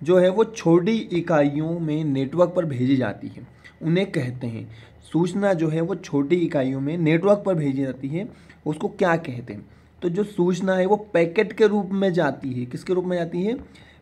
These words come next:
पैकेट के रूप में जाती है। तो इसका आंसर क्या हो जाएगा? पैकेट हो जाएगा। नेक्स्ट क्वेश्चन हम देखते हैं, निम्न में से कौन सा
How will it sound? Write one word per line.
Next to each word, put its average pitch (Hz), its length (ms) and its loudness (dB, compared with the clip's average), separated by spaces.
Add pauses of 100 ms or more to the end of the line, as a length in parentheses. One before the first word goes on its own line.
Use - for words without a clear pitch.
पैकेट 180 360 0
के 202 60 2
रूप 175 200 4
में 160 100 0
जाती 147 240 0
है। 147 60 0
तो 151 60 -4
इसका 151 180 -8
आंसर 151 220 -4
क्या 151 120 -4
हो 147 60 0
जाएगा? 143 300 -4 (460)
पैकेट 147 340 2
हो 123 100 -4
जाएगा। 101 380 -8 (600)
नेक्स्ट 180 340 2
क्वेश्चन 202 300 0
हम 190 120 0
देखते 180 260 -2
हैं, 180 300 -4 (760)
निम्न 196 280 2
में 180 160 4
से 185 140 0
कौन 190 340 0
सा 156 460 -2